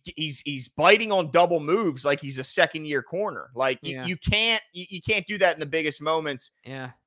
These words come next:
Speaker 1: Yeah, it's frustrating. And then, and then you have that opportunity, man. Oh, you'd like
Speaker 2: To
Speaker 1: to see him go
Speaker 2: redeem
Speaker 1: get it, bro.
Speaker 2: everything, right? Like, you can redeem it all. And you let,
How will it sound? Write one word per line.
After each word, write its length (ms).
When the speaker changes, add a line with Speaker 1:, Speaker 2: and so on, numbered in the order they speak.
Speaker 1:
Yeah, 380
it's 120
frustrating. 420
And 80
then, 220
and 100
then 140
you 100
have 220
that 160
opportunity, 680
man. 280
Oh, 200
you'd 200
like 160
Speaker 2:
To 80
Speaker 1:
to 120
see 360
him 80
go 60
Speaker 2:
redeem 100
Speaker 1:
get 320
it, 60
bro. 200
Speaker 2:
everything, 380
right? 320
Like, 180
you 120
can 160
redeem 480
it 160
all. 440
And 300
you 100
let, 240